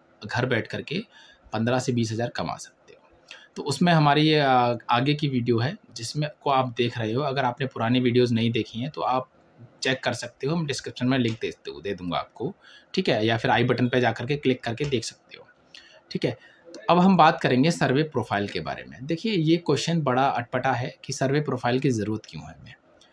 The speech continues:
हमारी अलग जो जेन्युइन प्रोफाइल है उससे अलग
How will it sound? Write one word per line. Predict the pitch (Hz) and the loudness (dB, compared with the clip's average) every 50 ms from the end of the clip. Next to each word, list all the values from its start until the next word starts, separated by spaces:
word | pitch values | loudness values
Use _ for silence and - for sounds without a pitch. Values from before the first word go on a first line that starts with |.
| _ _ _ _ _ - | _ _ _ _ _ 0
हमारी | 123 117 120 131 147 170 185 | 4 4 6 6 6 4 2
अलग | - 143 131 135 147 156 | 2 2 2 2 4 4
जो | 147 160 156 | 4 4 4
जेन्युइन | 139 - 120 113 131 160 165 147 | 4 2 4 4 4 4 2 2
प्रोफाइल | - 123 117 - 127 127 131 | 0 -2 -2 0 0 0 0
है | 151 | 0
उससे | 165 139 127 - - - 190 - - _ - | -2 -4 -8 -6 -4 -4 -6 -6 -6 _ 0
अलग | 131 131 143 165 - | 2 2 2 2 0